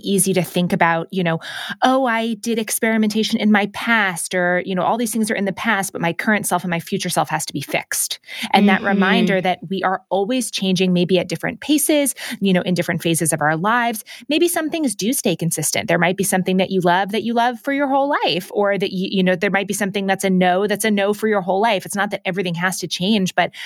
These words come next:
Speaker 1: I just, I feel like it's, it's almost an over cliche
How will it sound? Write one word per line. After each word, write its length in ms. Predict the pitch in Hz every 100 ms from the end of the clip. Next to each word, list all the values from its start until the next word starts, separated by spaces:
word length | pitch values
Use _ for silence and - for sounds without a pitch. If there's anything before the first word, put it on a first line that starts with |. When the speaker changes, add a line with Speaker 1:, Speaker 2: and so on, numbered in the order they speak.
| - - -
Speaker 1:
I 20 |
just, 160 | 190 -
I 80 | 208
feel 220 | 208 214
like 260 | 214 202 - _ _ _ _ _ -
it's, 320 | 233 - - _ -
it's 220 | 233 - -
almost 500 | 220 247 302 - - -
an 300 | 196 190 190 _ _ -
over 380 | 190 196 208 208
cliche 1040 | - 196 190 190 196 170 170 185 233 254